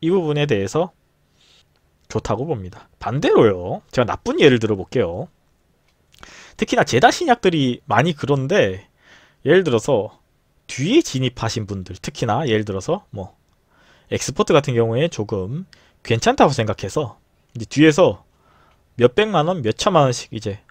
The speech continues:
허위 상담을 늘려서 이제 상단에 노출하기 위해서 이렇게 투자하시는 분들이 있어요.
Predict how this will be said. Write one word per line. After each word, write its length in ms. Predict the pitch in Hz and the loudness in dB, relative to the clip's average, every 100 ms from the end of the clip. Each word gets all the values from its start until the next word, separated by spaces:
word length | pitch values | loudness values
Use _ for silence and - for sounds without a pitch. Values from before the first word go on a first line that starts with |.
| _ _ - | _ _ -2
허위 180 | 202 226 | 2 2
상담을 420 | 214 180 240 254 | 0 2 4 6
늘려서 540 | 135 139 143 123 151 98 | 4 6 4 4 0 -2
이제 240 | 101 92 - - | -10 -12 -16 -8
상단에 320 | 208 254 220 | 2 6 6
노출하기 400 | 143 - 196 165 | 4 2 4 4
위해서 200 | 139 123 | 4 2
이렇게 140 | 123 | 2
투자하시는 560 | 127 - 220 240 233 226 | 0 0 4 4 4 -2
분들이 360 | 139 139 170 127 | -4 -4 -4 -6
있어요. 580 | - 151 110 90 107 | -6 -6 -4 -6 -8